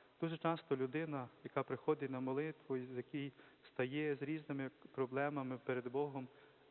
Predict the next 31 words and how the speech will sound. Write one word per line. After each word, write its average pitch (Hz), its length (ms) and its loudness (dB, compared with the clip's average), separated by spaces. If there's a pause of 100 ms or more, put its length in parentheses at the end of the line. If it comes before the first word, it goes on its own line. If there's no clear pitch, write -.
не 127 180 -2
раз 139 220 0
ми 131 100 -2
хочемо, 123 520 -2 (380)
щоб 120 340 -2
Бог 143 280 4
має 123 260 -2
це - 120 -6
все 113 220 -4
вирішити. 101 640 -6
Все 254 200 -6
має 165 220 2
за 139 100 -4
нас 143 260 0
зро-, 135 180 0
зробити 131 560 0 (340)
і 143 80 -2
більше 131 360 -4
нічого. 120 460 -8
Але 123 260 -2
одночасно 127 800 -2 (360)
Бог 139 420 2 (180)
і 143 120 -6
послуговується 127 880 0
нами. 123 340 0
Він 131 160 0
заохочує, 131 540 0
щоб 123 400 0
і 127 80 -2
ми 151 220 0
приділяли, 123 720 0